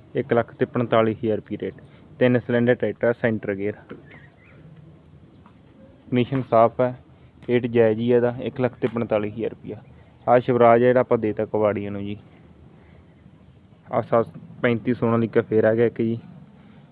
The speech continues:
ਇਹ ਦੋ ਹਜ਼ਾਰ ਛੇ ਮਾਡਲ ਹੈ। ਇਹਦੀ ਕੰਡੀਸ਼ਨ ਬਹੁਤ ਸਾਫ਼ ਹੈ, ਥੋੜ੍ਹੀ ਨਾ ਮਗਰਾੜਾਂ ਦੀ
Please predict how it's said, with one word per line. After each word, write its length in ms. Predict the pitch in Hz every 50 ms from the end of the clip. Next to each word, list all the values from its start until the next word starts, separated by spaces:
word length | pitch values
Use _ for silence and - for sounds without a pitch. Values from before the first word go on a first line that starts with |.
| - _ - - -
ਇਹ 160 | - 131 127
ਦੋ 120 | 117 123 123 123 120
ਹਜ਼ਾਰ 160 | 127 123 117
ਛੇ 240 | - - - 120 113
ਮਾਡਲ 340 | 110 110 107 101 101 101 98
ਹੈ। 100 | 104 104 - _ - - - - - - _ _ _ 131
ਇਹਦੀ 160 | 131 135 165
ਕੰਡੀਸ਼ਨ 360 | 156 156 147 135 120 - 135
ਬਹੁਤ 180 | 123 110 110 113 -
ਸਾਫ਼ 240 | - 120 117 - -
ਹੈ, 60 | 120
ਥੋੜ੍ਹੀ 240 | 117 127 123 131 151
ਨਾ 80 | 165 165
ਮਗਰਾੜਾਂ 380 | 151 131 120 120 117 113 117
ਦੀ 100 | 117 120